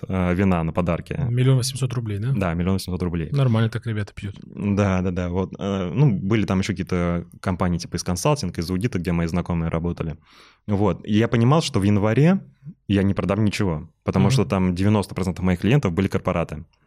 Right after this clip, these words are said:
Speaker 1: которые закупаются там только на праздники. И я понимал, что я буду сидеть с голым окладом, там, не помню, сколько это было, сорок, сорок пять тысяч рублей.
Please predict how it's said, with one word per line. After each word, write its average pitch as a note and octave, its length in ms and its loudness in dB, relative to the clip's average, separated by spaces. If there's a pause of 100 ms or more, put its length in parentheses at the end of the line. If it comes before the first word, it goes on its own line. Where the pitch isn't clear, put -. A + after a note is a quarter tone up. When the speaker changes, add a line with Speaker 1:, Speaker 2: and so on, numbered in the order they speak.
Speaker 1:
которые F#2 300 2
закупаются F2 540 -2
там E2+ 160 0
только F2 180 -2
на F2 80 2
праздники. D3 540 2 (520)
И F#2+ 460 4
я G2 140 2
понимал, G2+ 240 4
что G#2 160 0
я - 20 4
буду F#2 220 2
сидеть F#2+ 280 0
с F2 60 -6
голым F#2 300 2
окладом, E2+ 340 0
там, E2+ 160 -2
не E2+ 80 -4
помню, F2 220 -2
сколько E2 260 -6
это D#2+ 80 -6
было, E2 160 -6
сорок, E2 380 -6
сорок E2 240 -10
пять E2+ 160 -2
тысяч E2 160 -4
рублей. A2 440 0